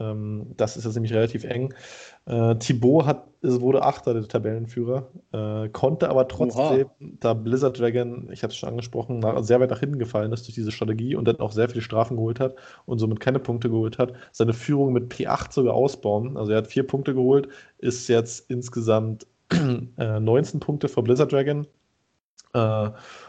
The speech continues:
Speaker 1: und noch eine ganze Ecke mehr von mir. Ich bin auf P drei.
Speaker 2: Das heißt,
Speaker 1: Ähm,
Speaker 2: die Top drei blieb quasi ohne, ohne große Punktzahl in Russland.
Speaker 1: Ja,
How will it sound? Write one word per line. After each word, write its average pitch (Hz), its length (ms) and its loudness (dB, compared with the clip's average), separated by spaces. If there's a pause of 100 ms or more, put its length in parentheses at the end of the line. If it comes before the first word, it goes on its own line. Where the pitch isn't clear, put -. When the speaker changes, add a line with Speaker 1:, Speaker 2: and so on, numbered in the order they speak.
(140)
Speaker 1:
und 117 120 0
noch 110 120 0
eine 117 120 2
ganze 110 280 2
Ecke - 180 -2
mehr 107 160 2
von 110 200 -4
mir. 123 280 0
Ich 113 100 -8
bin 120 100 -6
auf 117 120 -8
P 120 100 -2
drei. 113 400 0 (460)
Speaker 2:
Das - 160 -2
heißt, 147 200 4
Speaker 1:
Ähm, 107 40 0
Speaker 2:
die 147 80 -4
Top 190 200 -2
drei 185 360 2
blieb 190 320 -10
quasi 190 280 -4
ohne, 202 640 -10
ohne 180 220 -10
große 170 320 -8
Punktzahl 127 500 -6
in 113 120 -8
Russland. 110 380 -12 (260)
Speaker 1:
Ja, 123 320 2